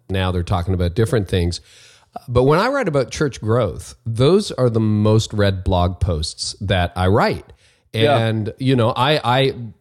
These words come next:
Speaker 1: self-disclosed, I have a bias toward growth. I just do. And I started in very small churches. So, I mean, you know, the territory that you guys are in at your church, I mean, I remember, like, yesterday, when there's six people at your church,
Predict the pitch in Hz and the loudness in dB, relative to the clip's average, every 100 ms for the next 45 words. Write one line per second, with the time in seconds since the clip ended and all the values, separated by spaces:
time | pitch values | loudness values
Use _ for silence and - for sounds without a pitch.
0 | - - - 113 - 113 - 107 98 101 | -16 -8 -2 -2 -2 -8 -4 -2 0 -2
1 | - 98 98 98 92 90 92 90 - 101 | -4 0 0 0 -2 -2 -2 -4 -2 -2
2 | 85 87 87 98 - - 95 98 110 - | -2 -6 -4 -4 -6 -6 -4 -2 -4 -4
3 | 82 87 151 165 196 233 143 110 104 131 | -2 2 2 2 0 2 2 0 2 2
4 | 160 110 117 95 92 131 131 - - - | 2 0 -2 -2 0 -4 -4 -8 -8 0
5 | 104 107 101 98 _ _ _ 127 110 92 | 2 4 2 0 _ _ _ -2 2 2
6 | 87 117 117 - 147 139 139 120 107 98 | 0 0 0 2 2 2 2 2 2 2
7 | 120 117 113 110 113 110 104 98 107 110 | 0 2 2 2 4 4 2 0 -2 0
8 | 117 113 113 104 104 98 101 123 190 120 | -2 -2 -2 -2 0 0 0 0 2 2
9 | 101 95 90 85 82 80 - 85 90 107 | 2 2 -2 -4 -6 -8 -12 -10 -4 -2
10 | - - 104 69 62 - _ _ _ - | -4 -2 -2 -2 -10 -16 _ _ _ -2
11 | 120 127 123 - 208 208 - 156 175 80 | 2 2 2 0 -2 -2 0 0 0 -4
12 | - 95 104 95 - 147 147 - - | -4 -6 -4 -4 -2 -2 -2 -4 -12